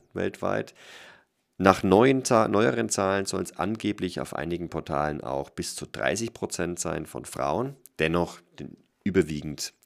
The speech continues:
betrifft es hier die Männer. Und wenn wir uns die Datenmengen und die schieren, unfassbaren Zahlen, was auch die Umsätze angeht in dieser Industrie, dann können wir davon ausgehen, dass auch du, der das jetzt gerade anhört,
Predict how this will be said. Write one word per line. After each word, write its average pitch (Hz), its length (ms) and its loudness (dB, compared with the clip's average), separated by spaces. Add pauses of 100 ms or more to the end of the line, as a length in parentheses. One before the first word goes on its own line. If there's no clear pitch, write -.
(260)
betrifft 73 380 -8
es 69 100 -4
hier 58 240 -6 (920)
die 90 100 -2
Männer. 92 460 2 (840)
Und 78 200 -2
wenn 87 120 4
wir 95 140 6
uns 90 240 2
die 73 380 -4 (200)
Datenmengen 65 720 2
und 73 200 -6
die 78 80 -4
schieren, 104 640 0 (560)
unfassbaren 80 800 2
Zahlen, 71 520 0
was 73 180 -6
auch - 120 -10
die 76 220 -6
Umsätze - 560 -2
angeht - 360 -8
in 62 100 -12
dieser 64 260 -8
Industrie, 78 640 -8 (640)
dann 107 160 0
können 151 220 4
wir 135 80 4
davon 113 240 2
ausgehen, 98 520 0
dass 104 200 -4
auch - 160 -4 (180)
du, 82 300 2
der - 180 -2
das - 140 -6
jetzt - 180 -10
gerade 58 300 -2
anhört, 78 500 -4